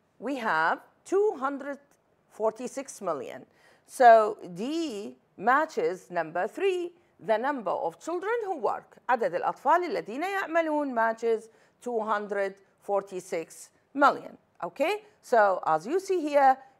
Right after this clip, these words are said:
A number two, B number four, C one, D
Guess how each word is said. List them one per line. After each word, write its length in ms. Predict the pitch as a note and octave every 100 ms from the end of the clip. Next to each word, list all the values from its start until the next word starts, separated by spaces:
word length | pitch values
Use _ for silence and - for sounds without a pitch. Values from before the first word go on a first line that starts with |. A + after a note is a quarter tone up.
| -
A 260 | G#3+ C#4
number 260 | D#4+ F4 F4
two, 440 | F4 D4 C#4+ C#4 - D#3+
B 220 | F3+ F#3
number 280 | A#3 D#4 G4
four, 440 | G4 D4 C#4 C#4 C#4 _ _
C 340 | - B3 E4+
one, 440 | F4+ C#4+ C4+ C4 C4+ _ -
D 440 | D#3+ A#3 A#3 A3+